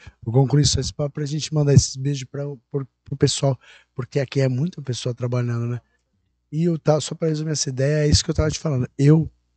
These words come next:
eu sonho que o esporte seja tão, tão popular, tão popular, ao ponto da gente ter vários debates desses, de falar de arbitragem, de falar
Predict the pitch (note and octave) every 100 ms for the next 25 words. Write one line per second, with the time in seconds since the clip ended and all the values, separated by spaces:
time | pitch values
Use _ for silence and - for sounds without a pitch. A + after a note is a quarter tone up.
0 | - C3+ D3+ C#3 _ _ - - C#3+ D3
1 | B2+ C3 - C3 A#2+ - C3+ B2+ - D#3+
2 | E3+ C3 _ _ _ _ - E3 D#3+ C#3+
3 | C#3 C#3+ C3+ - C#3+ - C#3 D3+ C#3+ B2
4 | C#3+ D3 - C#3+ C3 D3 - D3+ C#3 _
5 | _ - A#2 C3+ C3 B2+ B2 B2+ - -
6 | B2+ A2 - A#2+ _ C3 B2 B2 A#2 A#2+
7 | A2+ - A#2+ B2 A#2+ A#2 A#2 A2+ - B2+
8 | B2 A#2+